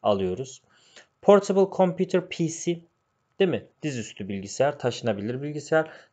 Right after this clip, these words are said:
Desktop P C, masaüstü. Farkını bilmemiz gerekiyor. Check, kontrol etmek.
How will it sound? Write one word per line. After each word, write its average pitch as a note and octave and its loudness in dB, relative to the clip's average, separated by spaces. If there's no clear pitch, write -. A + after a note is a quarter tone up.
Desktop E3 4
P A2+ -2
C, - -10
masaüstü. B2+ -6
Farkını A2 -4
bilmemiz G#2 -6
gerekiyor. A#2 -4
Check, E3+ -4
kontrol B2+ -2
etmek. B2+ -6